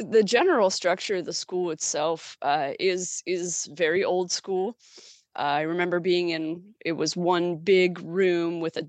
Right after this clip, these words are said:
divider, and, uh, on one side of the divider, we had first through fourth grade, and on the other, fifth through eighth. Um, I remember things were typically very rote.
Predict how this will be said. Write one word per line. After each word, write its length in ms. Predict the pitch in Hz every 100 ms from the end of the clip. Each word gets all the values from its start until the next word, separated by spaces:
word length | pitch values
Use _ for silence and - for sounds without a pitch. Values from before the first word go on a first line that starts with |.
| 170
divider, 760 | 147 165 165 160 151 156 190 -
and, 440 | - 156 147 156 180
uh, 160 | 160 151
on 220 | - 147
one 240 | 156 160 170
side 220 | - 160
of 80 | 160
the 60 | 147
divider, 360 | 151 147 151 175
we 140 | 156
had 180 | 151 143
first 260 | - 151 -
through 120 | 147
fourth 360 | - 165 165
grade, 300 | - 160 190 220 _ _ _ _ _ _ -
and 220 | - 170 160
on 160 | 147
the 160 | 147 151
other, 340 | 151 156 190 - - - -
fifth 300 | - 185 165
through 380 | - 170 156 147
eighth. 460 | - 151 196 - - - - - - -
Um, 400 | 175 160 156 156
I 80 | -
remember 680 | 170 175 180 185 180 175 185 190 -
things 580 | - 214 208 190 185 -
were 320 | 180 175 165
typically 720 | 160 - 170 180 - 170 165
very 880 | 156 143 147 156 170 170 165 156 151 - _ _ _ _ _ _ _ _ _ _ _
rote. 640 | - 156 160 208 285 -